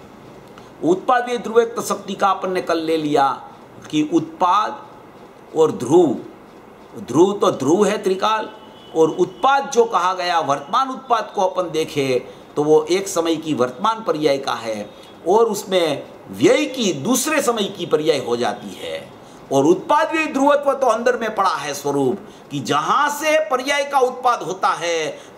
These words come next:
उसमें वहाँ उसको उत्पाद और उसको व्यय और उसको ध्रुव कहा गया है कि जहाँ से उत्पाद हुआ, वो उत्पाद व्यय ध्रुवत्व शक्ति अंदर में पड़ी है, तो वहाँ से उत्पाद होता है। तो ये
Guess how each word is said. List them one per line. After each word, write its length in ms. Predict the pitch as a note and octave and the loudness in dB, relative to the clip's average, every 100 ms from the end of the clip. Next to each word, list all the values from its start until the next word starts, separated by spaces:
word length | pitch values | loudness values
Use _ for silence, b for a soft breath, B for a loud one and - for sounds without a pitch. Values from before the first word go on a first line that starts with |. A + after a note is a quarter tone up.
| F#3 | -2
उसमें 360 | F#3 - D#4 | -2 0 0
वहाँ 760 | D4+ B3+ A#3+ B3+ A3+ F3+ - - | 2 2 4 4 2 0 -6 -8
उसको 320 | G#3 - - | -6 -6 2
उत्पाद 580 | E4 D4+ D4 - C4+ C4 | 4 4 2 2 2 4
और 140 | B3+ B3 | 2 2
उसको 380 | - - C4+ | 0 2 4
व्यय 220 | B3 B3 B3 | 4 4 6
और 100 | A#3 | 6
उसको 300 | G#3+ - A#3 | 4 4 4
ध्रुव 300 | C3+ F3+ G#3+ | 4 2 4
कहा 280 | G3 D#3 | 2 0
गया 260 | F#3 E3+ E3+ | 0 0 0
है 400 | D3+ D3+ C#3 - - | -2 -2 -4 -8 -12
कि 80 | D#3 | -4
जहाँ 400 | E3 F#3 C#4+ C#4+ | 0 2 0 0
से 80 | |
उत्पाद 480 | C#4+ B3+ - A#3+ G#3+ | 0 0 0 0 0
हुआ, 440 | - G#3 G3+ F#3+ E3 B B - | -2 0 2 2 0 B B 0
वो 260 | A3+ D4+ D4 | 4 4 2
उत्पाद 380 | D4 C4+ A#3+ | 2 2 2
व्यय 160 | A#3+ A#3 | 2 2
ध्रुवत्व 400 | - F#3+ A3 A3 | 2 2 2 0
शक्ति 420 | F3 F3+ - F#3+ | -2 -4 -4 0
अंदर 260 | E3+ F3+ E3+ | 2 2 0
में 200 | E3+ D3+ | -2 -2
पड़ी 240 | D3+ D#3+ C3+ | -2 -2 -2
है, 240 | D3 D3 C3+ B - | -2 -2 -4 B -2
तो 80 | G#3 | 2
वहाँ 280 | F#3+ F#3+ | 2 0
से 140 | F#3 F#3+ | -2 -2
उत्पाद 420 | E3 D#3+ E3+ C3+ | -4 -2 -2 -2
होता 300 | A#2 B2 A2 | -4 -6 -6
है। 360 | F#2 - E2 - B B - | -8 -10 -14 -14 B B -2
तो 60 | |
ये 540 | D#3 F3+ A#3+ C4+ - | -2 6 6 6 2